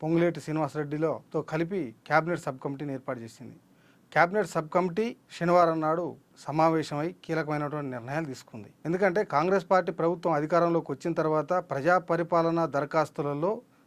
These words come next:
దాదాపు పది లక్షల మంది తమకు రేషన్ కార్డులు కావాలని చెప్పి దరఖాస్తు చేసుకున్నారు. ఆ విషయాన్ని క్యాబినెట్ సబ్ కమిటీ ఇవాళ ధృవీకరించింది కూడా.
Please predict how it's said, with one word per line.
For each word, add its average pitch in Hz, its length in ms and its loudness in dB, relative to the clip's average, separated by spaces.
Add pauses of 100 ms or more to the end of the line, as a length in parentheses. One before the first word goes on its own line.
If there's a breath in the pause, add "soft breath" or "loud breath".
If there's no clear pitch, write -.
(160 soft breath)
దాదాపు 202 340 4
పది 165 260 -2
లక్షల 170 280 2
మంది 170 400 0 (260)
తమకు 160 260 -2
రేషన్ 160 340 0
కార్డులు 165 260 2
కావాలని 143 500 0
చెప్పి 160 220 -8
దరఖాస్తు 135 460 -6
చేసుకున్నారు. - 580 -4
ఆ - 20 8
విషయాన్ని 170 380 2
క్యాబినెట్ 160 380 4
సబ్ 147 160 -2
కమిటీ 156 320 0
ఇవాళ 139 240 0
ధృవీకరించింది 135 680 -6
కూడా. 113 280 -10